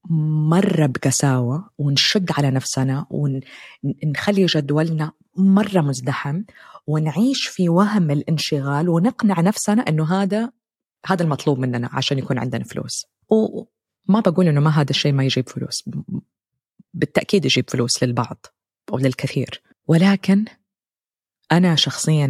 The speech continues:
كحنان، بيني وبين نفسي، حتى لما مرة أشتغل مرة كتير، بعدين تجيني فلوس، صراحة، من كثر ما أكون مستنزفة، أقول: "هل كان فعلًا يستحق ده كله؟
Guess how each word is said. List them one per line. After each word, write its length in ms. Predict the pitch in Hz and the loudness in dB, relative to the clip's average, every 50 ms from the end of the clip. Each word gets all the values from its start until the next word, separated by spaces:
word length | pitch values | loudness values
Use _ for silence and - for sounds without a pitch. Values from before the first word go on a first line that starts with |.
| 131 - | -2 -4
كحنان، 520 | 143 - - 143 143 143 139 147 156 160 - _ _ _ _ _ _ _ - - | -6 -4 -2 -2 0 0 0 0 -2 -4 -6 _ _ _ _ _ _ _ -2 0
بيني 220 | 147 147 147 135 | 2 2 2 2
وبين 180 | 123 135 131 131 | 0 0 0 0
نفسي، 360 | 135 - - - 160 165 - _ _ _ _ _ _ _ - | -2 -2 -2 -4 -4 -4 -6 _ _ _ _ _ _ _ -10
حتى 400 | - - - - 196 - - 165 | -6 -2 0 0 0 0 2 2
لما 400 | 151 156 156 147 139 135 127 127 - _ _ _ _ _ - | 2 2 2 2 0 0 -2 -2 -6 _ _ _ _ _ -4
مرة 600 | 143 139 135 143 151 156 - 139 127 127 123 - | -2 0 2 4 4 2 2 0 0 -2 0 0
أشتغل 400 | - - - - 156 - 143 131 | -2 -2 0 0 0 0 2 2
مرة 140 | 135 139 139 | 2 0 0
كتير، 540 | - - 147 - 135 131 139 180 - - - _ _ _ _ _ _ _ _ _ - | 0 -4 -4 -2 0 0 0 0 -2 -4 -10 _ _ _ _ _ _ _ _ _ 2
بعدين 260 | 135 151 147 151 147 | 2 4 4 2 2
تجيني 300 | - 147 131 151 156 147 | 2 2 2 2 2 0
فلوس، 560 | 135 - 139 131 131 156 185 - - - - _ _ _ _ _ _ _ | 0 0 0 0 0 0 -2 -4 -6 -10 -10 _ _ _ _ _ _ _
صراحة، 600 | - - - 147 139 143 160 151 - - 220 247 - - _ _ _ _ _ _ _ _ _ _ _ _ _ | -4 -2 0 2 2 2 2 2 0 -2 -2 -4 -4 -10 _ _ _ _ _ _ _ _ _ _ _ _ _
من 160 | - 160 156 147 | 2 2 2 2
كثر 320 | - - 214 - - 180 | 2 0 0 2 2 2
ما 140 | 165 165 - | 2 2 0
أكون 300 | - - - 190 180 170 156 | -2 0 2 2 2 2 2
مستنزفة، 720 | 143 - - - 156 151 151 151 165 175 - - 220 277 - _ _ _ _ _ _ _ _ _ _ _ _ _ _ _ - - | 0 -2 0 0 2 2 2 2 2 0 0 0 -2 -2 -4 _ _ _ _ _ _ _ _ _ _ _ _ _ _ _ -4 -2
أقول: 480 | 156 147 - 170 175 170 170 170 - _ _ _ - | 0 2 2 2 4 2 2 0 -4 _ _ _ -4
"هل 200 | - 175 220 247 | 0 0 0 0
كان 220 | - - 240 220 | 0 0 0 2
فعلًا 340 | 190 - 165 180 180 175 151 | 2 2 2 2 4 4 2
يستحق 500 | 139 - - - - - - - - - | 0 -2 -4 -4 -4 -4 -4 -6 -4 -2
ده 140 | 135 147 143 | 0 0 0
كله؟ 400 | - - 151 143 139 156 202 | 0 0 -2 0 0 0 -2